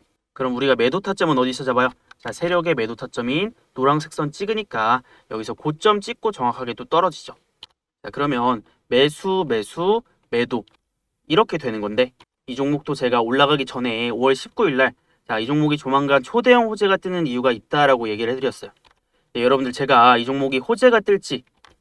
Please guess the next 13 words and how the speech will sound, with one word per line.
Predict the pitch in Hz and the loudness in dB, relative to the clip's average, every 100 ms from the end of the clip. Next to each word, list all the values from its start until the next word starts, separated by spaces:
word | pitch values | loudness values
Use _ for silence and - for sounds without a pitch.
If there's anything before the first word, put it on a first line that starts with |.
| _ _ | _ _
아니면 | 113 110 104 | -10 -6 -6
악재가 | 101 - 226 | -4 2 2
뜰지 | - 139 127 110 - - | 2 -4 -6 -14 -12 -2
이런 | 160 170 | 0 4
걸 | 156 | 4
제가 | 139 120 | 4 -2
어떻게 | 110 - 135 | -4 -6 -6
알아요? | 110 98 _ _ _ _ _ - | -6 -6 _ _ _ _ _ -6
어떤 | 117 - 226 | -4 4 4
호재가 | 240 240 208 | 4 2 0
뜰지는 | 202 254 254 254 196 | 0 -4 -4 -4 -4
저도 | 131 117 | -6 -8
몰랐다. | 104 120 156 - 104 113 | -4 -2 -2 -2 0 0